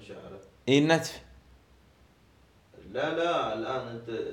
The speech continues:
Speaker 1: يعني، هذا ردًا على
Speaker 2: لاحظ
Speaker 1: الشيخ،
Speaker 2: ويا شيخنا، الآن
Speaker 1: ردًا على الشيخ الفاضل، بس في
Speaker 2: إيه.
Speaker 1: نقطة أن المدار في التقصير هو العرف.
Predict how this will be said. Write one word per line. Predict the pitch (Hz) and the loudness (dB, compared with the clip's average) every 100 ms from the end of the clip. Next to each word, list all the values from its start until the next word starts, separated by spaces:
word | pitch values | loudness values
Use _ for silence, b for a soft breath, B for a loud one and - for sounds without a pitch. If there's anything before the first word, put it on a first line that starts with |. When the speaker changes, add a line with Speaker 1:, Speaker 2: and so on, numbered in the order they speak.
| - | -8
Speaker 1:
يعني، | - - 110 | -8 -8 -8
هذا | 110 117 123 | -8 -6 -2
ردًا | 135 139 - - | -2 -2 -6 -6
على | - 120 | -2 6
Speaker 2:
لاحظ | 117 135 | 10 12
Speaker 1:
الشيخ، | 156 147 | 10 12
Speaker 2:
ويا | 151 151 | 12 12
شيخنا، | 131 143 143 127 - 127 | 8 6 6 4 6 8
الآن | 131 147 147 | 10 10 8
Speaker 1:
ردًا | - 135 | 4 -2
على | 135 | -4
الشيخ | 139 131 135 | -4 -4 -4
الفاضل، | - - 131 127 123 113 107 104 | -4 -4 -4 -4 -4 -6 -6 -8
بس | 98 - | -8 -6
في | - | -4
Speaker 2:
إيه. | 123 - | -4 -6
Speaker 1:
نقطة | - - 101 101 - | -12 -14 -14 -12 -14
أن | 104 104 98 95 - - | -14 -14 -14 -14 -14 -14
المدار | 101 98 117 117 113 | -14 -12 -6 -4 -4
في | 113 | -8
التقصير | 117 - 104 - - 101 101 - - - - - - - - | -12 -10 -10 -12 -12 -10 -10 -12 -18 -20 -20 -20 -20 -20 -16
هو | 117 117 120 120 - - | -10 -4 -4 -4 -8 -10
العرف. | 127 - - - | -6 -6 -6 -8